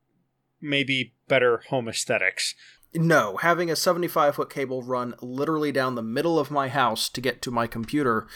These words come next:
Speaker 2: with two small children is not the best. No.
Speaker 1: No.
Speaker 2: No. But, technical problems aside, unfixable technical problems, because I don't write driver software, uh, things are going reasonably well.
Speaker 1: That's good.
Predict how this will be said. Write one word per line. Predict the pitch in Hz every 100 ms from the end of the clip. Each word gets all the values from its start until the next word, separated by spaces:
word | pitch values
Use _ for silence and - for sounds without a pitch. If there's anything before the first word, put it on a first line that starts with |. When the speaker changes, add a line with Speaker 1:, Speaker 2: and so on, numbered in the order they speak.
| - - -
Speaker 2:
with | 123 123 -
two | 156
small | 135 139 131
children | 120 147 120 110 104
is | - 110 101 98
not | 110 113 120 110 -
the |
best. | 104 90 - - - -
No. | 101 73 - - -
Speaker 1:
No. | 139 98 82 - - - - - _ -
Speaker 2:
No. | 53 _ _ _ - - _ -
But, | 233 - _ _ _ _ _ _ _ _
technical | - 247 226 196
problems | - 147 123 117 113 -
aside, | 120 - 190 127 123 190 - _ _ _
unfixable | 151 151 180 - 135 135
technical | 131 139 123 113 120
problems, | 120 107 139
because | - 117
I | 110 113
don't | 120 127
write | 120 110
driver | 143 147 110
software, | - 107 - 143 185 _ _ _ -
uh, | 127
things | 185 262 277
are |
going | 214 165 131 - _ _ _ _ - -
reasonably | 151 147 123 123 113
well. | 98 92 - _ _ _ _ _ _ _ _
Speaker 1:
That's | 302 254 147 -
good. | - -